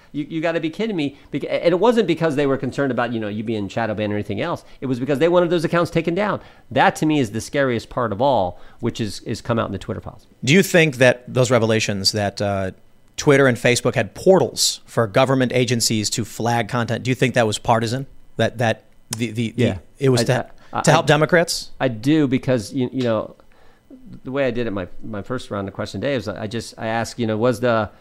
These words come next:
Speaker 1: Hunter Biden's, uh, laptop story, did, did the government tell you it was fake? No. Did the government tell you it was hacked? No. Um,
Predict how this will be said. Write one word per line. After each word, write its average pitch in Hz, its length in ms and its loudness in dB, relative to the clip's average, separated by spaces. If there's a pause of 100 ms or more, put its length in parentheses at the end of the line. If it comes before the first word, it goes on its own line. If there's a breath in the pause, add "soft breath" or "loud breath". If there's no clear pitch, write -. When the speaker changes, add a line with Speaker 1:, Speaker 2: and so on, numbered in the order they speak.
(160 soft breath)
Speaker 1:
Hunter 160 160 0
Biden's, 143 320 4
uh, 123 160 0
laptop 127 420 0
story, 127 380 0
did, 107 280 -4
did 107 180 -2
the 107 40 -10
government 127 300 0
tell 120 140 0
you 117 60 0
it 107 60 -4
was 107 140 -6
fake? - 300 -12
No. 113 180 0
Did 98 160 -6
the 110 60 -4
government 131 240 0
tell 123 140 4
you 120 40 2
it 113 60 -2
was 110 100 -4
hacked? 98 300 -4
No. 113 320 2 (320 soft breath)
Um, 107 400 0